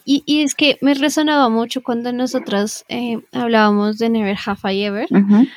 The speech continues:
Speaker 1: Es como si hubiera habido un, un triángulo amoroso, como que es mucho más realista que ella haya acabado con Erwin que con Nick, porque para ella solo es un crush,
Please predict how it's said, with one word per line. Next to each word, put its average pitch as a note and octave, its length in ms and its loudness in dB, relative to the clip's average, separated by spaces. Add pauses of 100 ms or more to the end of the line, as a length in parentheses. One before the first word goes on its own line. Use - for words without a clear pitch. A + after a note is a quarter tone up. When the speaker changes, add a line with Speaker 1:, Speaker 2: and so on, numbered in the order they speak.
(440)
Speaker 1:
Es B3+ 140 -4
como B3 500 2
si C#4 140 2
hubiera C#4+ 280 4
habido C4 600 4 (400)
un, B3+ 260 0
un B3 140 0
triángulo A#3+ 400 0
amoroso, A#3 600 0 (180)
como D4+ 300 2
que D4 300 0
es C#4 180 0
mucho D4 240 2
más C#4+ 240 4
realista C#4+ 340 0
que D4 140 -4
ella C4 120 0
haya A3+ 200 -2
acabado A#3 400 -2
con A3 180 0
Erwin G3+ 360 0 (180)
que A3+ 120 -8
con A3 240 0
Nick, G3+ 320 0 (200)
porque C4+ 340 0
para C4+ 260 4
ella B3+ 200 4
solo B3 220 2
es A#3 100 -2
un A#3 140 2
crush, A#3 420 0